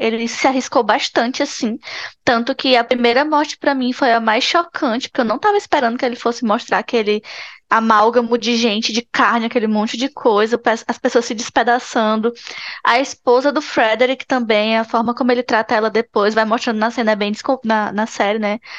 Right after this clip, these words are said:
Ao correr da série, o que que ele vai fazendo com ela. É muito desconfortável, assim, assistir essas coisas.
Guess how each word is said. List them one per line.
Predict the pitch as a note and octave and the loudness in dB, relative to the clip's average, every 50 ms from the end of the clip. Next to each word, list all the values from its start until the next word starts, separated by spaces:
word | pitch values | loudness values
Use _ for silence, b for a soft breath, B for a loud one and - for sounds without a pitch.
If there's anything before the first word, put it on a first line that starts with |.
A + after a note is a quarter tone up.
| B B B | B B B
Ao | - G#3 G#3+ | 0 0 0
correr | - - A#3+ A3+ | 0 -2 -2 0
da | G3+ G#3 G3+ | 2 2 0
série, | - - - G#3 G3+ G#3 | 2 0 0 0 0 0
o | |
que | - - | -2 -4
que | - A3 | -4 -2
ele | A3 | 0
vai | A3 G#3+ | 0 0
fazendo | - - G#3+ G#3+ G#3 G#3 | 0 -2 -2 -2 -2 -4
com | - - A#3 | -2 -2 0
ela. | G3+ G3 G3 G#3+ - _ _ _ | 0 0 -2 -4 -8 _ _ _
É | - A#3+ A#3+ | 0 2 2
muito | A#3 A3+ A3+ A#3 A#3 | 2 0 0 -2 -2
desconfortável, | A#3 C#4+ C#4+ - - C#4+ C4 - C#4+ C4 - - C4 A3 G#3+ G#3+ A3 A3+ | -4 -4 -2 0 -2 -2 0 0 -2 -4 0 0 0 2 2 2 0 -2
assim, | A#3+ - A3+ G#3+ | -4 -4 -4 -6
assistir | A3 - - A#3+ - - | -4 -4 -4 -4 -2 -2
essas | - A#3 - E3+ - | -4 -4 -4 -8 -10
coisas. | - - - G#3+ F#3+ F#3 G#3 A3 A#3+ | -6 -4 -2 -2 0 -2 -2 -4 -8